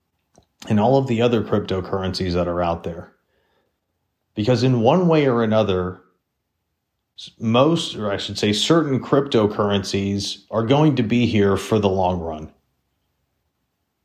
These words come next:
I think we can pick out a few of the, the top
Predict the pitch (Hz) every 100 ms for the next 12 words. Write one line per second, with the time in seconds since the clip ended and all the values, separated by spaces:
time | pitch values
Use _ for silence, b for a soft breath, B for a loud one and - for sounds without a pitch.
0 | _ _ _ _ _ - 90 131 135 120
1 | 117 107 131 123 113 123 123 - 120 127
2 | 135 117 101 101 92 - 95 - 107 110
3 | 113 -